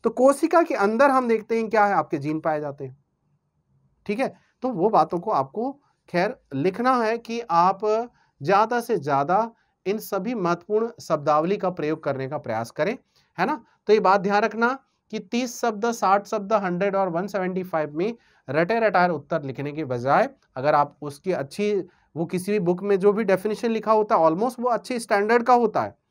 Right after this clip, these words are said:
अगर उसे हूबहू लिख सकते हैं तो कोई बात नहीं, लिख लिए, और नहीं भी लिख लिए लेकिन उसके क्रक्स को समझते हुए उन्हीं भाषा का, उन्हीं शब्दावली का प्रयोग करते अपने तरीके से लिख लें, काफ़ी हो जाएगा आपके लिए काम।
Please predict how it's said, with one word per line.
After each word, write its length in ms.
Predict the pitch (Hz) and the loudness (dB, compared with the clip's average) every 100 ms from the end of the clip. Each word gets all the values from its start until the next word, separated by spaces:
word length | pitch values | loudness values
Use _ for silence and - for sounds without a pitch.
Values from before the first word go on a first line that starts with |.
| _ _ _ _ _ _ - | _ _ _ _ _ _ 0
अगर 260 | 185 233 | 4 4
उसे 200 | 240 233 | 4 0
हूबहू 400 | 254 185 180 214 | 0 0 2 2
लिख 220 | 262 214 208 | 4 2 2
सकते 320 | 226 - 269 | -6 -4 -6
हैं 100 | 294 | -4
तो 80 | 330 | -4
कोई 280 | 196 202 | 4 4
बात 220 | 233 233 233 | 6 2 2
नहीं, 100 | 262 | -2
लिख 280 | 170 156 202 | -2 -2 -2
लिए, 260 | 220 285 311 _ _ _ _ - | -2 -2 -6 _ _ _ _ -2
और 120 | 175 | 0
नहीं 200 | 170 196 | 2 2
भी 120 | 233 | 2
लिख 160 | 247 233 | -2 -2
लिए 180 | 240 247 | 2 4
लेकिन 220 | 226 233 | 4 2
उसके 280 | 185 180 233 | 0 -2 -4
क्रक्स 280 | - 185 - | 0 0 0
को 120 | 240 | -8
समझते 420 | 233 180 180 220 | -4 -4 -2 0
हुए 160 | 226 165 | 0 0
उन्हीं 180 | 202 | 0
भाषा 340 | 190 175 170 196 | 2 2 2 -2
का, 240 | 214 220 _ _ - | 0 -4 _ _ -2
उन्हीं 260 | 202 247 | 0 0
शब्दावली 460 | 240 175 156 151 196 | -2 -2 2 2 2
का 60 | 208 | -2
प्रयोग 240 | 151 151 | -4 -2
करते 180 | 180 175 | -4 -4
अपने 180 | 160 151 | -6 -6
तरीके 240 | 180 196 | -6 -6
से 100 | 208 | -4
लिख 140 | 208 226 | -6 -8
लें, 100 | 277 _ _ | -14 _ _
काफ़ी 240 | 127 120 185 | -6 -4 -6
हो 100 | 185 | -4
जाएगा 260 | 190 196 | -4 -4
आपके 200 | 180 - | -6 -6
लिए 80 | 185 | -6
काम। 200 | 190 | -6